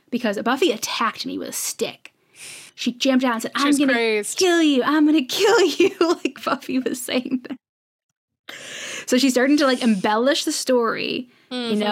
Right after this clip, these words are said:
Speaker 2: Mm-hmm.
Speaker 1: and, like, really make it juicier. And this guy jump, this, like, weird, like, I don't know, stoner, skateboarder, surfer boy. It's like, "What happened with Buffy?" And so she starts spreading it, telling him that Buffy attacked him and she's a psycho.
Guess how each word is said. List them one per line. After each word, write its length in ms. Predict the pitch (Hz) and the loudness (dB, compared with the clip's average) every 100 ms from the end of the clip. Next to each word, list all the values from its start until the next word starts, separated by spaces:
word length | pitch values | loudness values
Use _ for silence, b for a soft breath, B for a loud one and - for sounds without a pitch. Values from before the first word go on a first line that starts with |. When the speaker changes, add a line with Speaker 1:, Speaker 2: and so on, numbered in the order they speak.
| 214 | 0
Speaker 2:
Mm-hmm. 60 | 220 | -2
Speaker 1:
and, 100 | 220 | -2
like, 160 | 220 | -2
really 240 | 220 220 233 | 0 2 2
make 240 | 220 214 | 0 -2
it 260 | 208 196 - | -4 -4 -8
juicier. 720 | 233 226 233 - 180 147 - - b b b b _ - | -4 0 0 -4 -8 -8 -8 -12 b b b b _ -6
And 300 | 240 233 226 | -4 -2 0
this 240 | 214 233 | 0 -2
guy 680 | - 226 214 220 214 214 226 - _ _ _ _ - | -2 0 0 0 0 -2 -4 -10 _ _ _ _ -10
jump, 380 | 247 247 240 - | -2 0 0 -4
this, 160 | 254 254 | -4 0
like, 160 | 269 208 _ _ _ | 0 -2 _ _ _
weird, 280 | 226 233 240 | 0 2 2
like, 200 | 208 202 | 0 -2
I 60 | 233 | -2
don't 120 | 226 | -4
know, 280 | 208 208 226 | -4 -8 -8
stoner, 600 | - - 220 220 226 226 | -10 -4 0 2 2 0
skateboarder, 720 | - - 220 226 214 214 240 | -2 0 0 0 -4 -2 -4
surfer 380 | - 226 220 208 | -2 -2 -2 -4
boy. 480 | 202 208 202 214 214 b b b b b | -4 -4 -4 -4 -10 b b b b b
It's 100 | - | -14
like, 160 | 202 - | -14 -14
"What 140 | - 240 | -12 -8
happened 420 | 277 330 370 370 | -4 -2 0 0
with 140 | 370 - | 0 0
Buffy?" 340 | 370 370 370 | -2 0 0
And 100 | 254 | 2
so 80 | 208 | -2
she 120 | 233 | -2
starts 240 | 254 247 | -2 -2
spreading 440 | - - 233 220 214 | -4 -2 -2 0 -4
it, 200 | 214 - | -6 -6
telling 280 | - 214 214 | -6 -4 -4
him 240 | 208 208 B B B - | -4 -6 B B B -8
that 440 | 214 208 202 - _ _ _ 320 | -4 -4 -4 -8 _ _ _ -14
Buffy 440 | 294 233 220 - 214 | -12 -8 -6 -4 -4
attacked 360 | - 214 208 | -2 -4 -2
him 120 | 220 | -2
and 120 | 208 226 | -2 -6
she's 140 | 226 | -8
a 60 | 214 | -6
psycho. 640 | - 190 190 202 196 226 | -6 -6 -6 -6 -4 -6